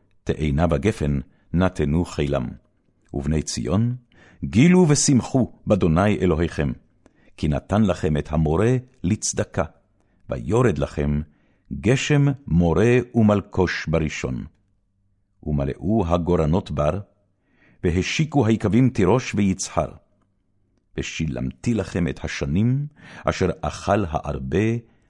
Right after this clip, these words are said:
הילק והחסיל והגזם, חילי הגדול, אשר שילחתי בכם. ואכלתם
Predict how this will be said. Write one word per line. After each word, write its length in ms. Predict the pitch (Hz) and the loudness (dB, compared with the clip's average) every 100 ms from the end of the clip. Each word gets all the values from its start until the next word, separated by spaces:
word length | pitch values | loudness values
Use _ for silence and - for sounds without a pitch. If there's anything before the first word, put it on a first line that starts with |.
| _ | _
הילק 560 | 73 67 95 101 95 - | -8 -2 0 2 0 -4
והחסיל 760 | 69 69 - 69 - 104 95 85 | -6 -6 -8 -8 -4 0 0 -2
והגזם, 720 | 67 69 71 67 90 98 104 - - - - | -4 -4 -4 0 2 2 0 -8 -18 -18 -8
חילי 560 | - 76 73 117 143 | -2 -2 0 2 2
הגדול, 580 | 90 78 76 87 85 82 - - - | 2 0 2 2 2 0 -6 -18 -6
אשר 360 | 85 - 95 | -4 0 0
שילחתי 760 | 85 - 78 65 71 - - 78 | 0 -4 -4 -4 -6 -8 -8 -6
בכם. 320 | 71 - 64 58 - _ _ _ _ _ _ - | -6 -6 -8 -8 -14 _ _ _ _ _ _ -6
ואכלתם 880 | - 57 - 64 64 - 113 113 | -6 -6 -8 -10 -8 -2 0 2